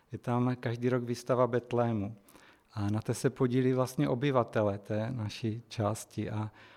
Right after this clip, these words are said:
oni tam přináší betlémy, které vyrobili doma vlastnoručně. A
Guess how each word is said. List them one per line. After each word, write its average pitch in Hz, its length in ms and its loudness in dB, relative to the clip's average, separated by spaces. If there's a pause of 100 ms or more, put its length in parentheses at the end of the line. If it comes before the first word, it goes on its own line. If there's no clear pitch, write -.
(120)
oni 123 180 2
tam 139 180 4
přináší 143 640 0
betlémy, 139 520 0
které 135 300 -2
vyrobili 131 500 0
doma 113 400 0
vlastnoručně. 120 920 0 (720)
A 113 360 0